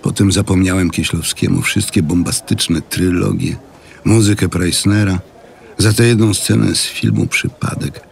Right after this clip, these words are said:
kiedy ojciec mówi: „Witek, nic nie musisz”. Bo tylko to można powiedzieć dzieciom. Prezenty,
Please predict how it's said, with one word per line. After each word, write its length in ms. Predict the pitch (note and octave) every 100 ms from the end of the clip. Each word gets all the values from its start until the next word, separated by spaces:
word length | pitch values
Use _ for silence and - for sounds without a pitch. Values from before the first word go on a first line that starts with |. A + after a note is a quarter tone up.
| - -
kiedy 240 | - G2
ojciec 320 | G#2 G2 F#2 G2
mówi: 280 | G2+ C3 - - - - -
„Witek, 440 | B2 C#3+ A2+ F2+
nic 240 | - - -
nie 140 | -
musisz”. 680 | - - - - - - - - - - - - - - - - - - - - -
Bo 60 | G#2
tylko 280 | A2+ -
to 360 | - - G1+ C#2 - - - - -
można 340 | - F#2+ D#2+ E2
powiedzieć 680 | D#2 C#2+ D2 D#2 D2 - -
dzieciom. 680 | - - - - - - - - - - - - - - - - - - - - - - - - -
Prezenty, 680 | F2 F2 F#2+ F#2 E2 -